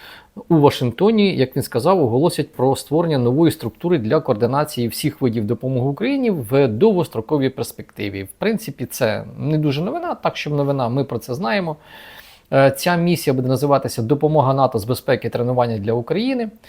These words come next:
Уже вона має певну абревіатуру, нсату.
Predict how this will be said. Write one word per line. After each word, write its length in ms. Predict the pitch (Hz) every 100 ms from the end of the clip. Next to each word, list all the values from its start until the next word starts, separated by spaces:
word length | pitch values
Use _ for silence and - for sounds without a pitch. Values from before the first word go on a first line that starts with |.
| - - -
Уже 220 | 123 135
вона 180 | 123 123
має 220 | 123 120
певну 300 | - 113 110
абревіатуру, 680 | 107 117 131 - 202 240 202 - _ -
нсату. 640 | 117 - 170 196 - 214